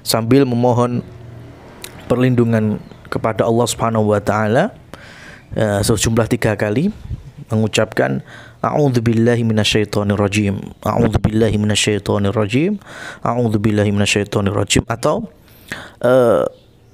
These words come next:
bacaan-bacaan ta'awud yang lainnya, "Bismillahilladzi la yadhurru ma'asmi syai'un fil ardi wala fis sama'." Ya, atau ta'awud-ta'awud yang ada di dalam banyak riwayat.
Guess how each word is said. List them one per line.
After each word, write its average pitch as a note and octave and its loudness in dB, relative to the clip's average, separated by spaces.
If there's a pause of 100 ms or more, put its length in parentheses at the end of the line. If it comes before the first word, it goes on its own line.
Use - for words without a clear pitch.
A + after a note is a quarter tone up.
(200)
bacaan-bacaan A#2 -2
ta'awud B2+ -2
yang A2 2
lainnya, G#2+ 2
"Bismillahilladzi G#2 0
la G#2 2
yadhurru G#2 2
ma'asmi G#2 0
syai'un G#2 0
fil A2 -4
ardi G#2 0
wala G#2 0
fis A2 -2
sama'." A2 0 (840)
Ya, - -8
atau B2+ 0
ta'awud-ta'awud A2 -2
yang G#2 -2
ada G#2+ -2
di G#2 -4
dalam G#2 -4 (320)
banyak G#2 -2
riwayat. G2 -2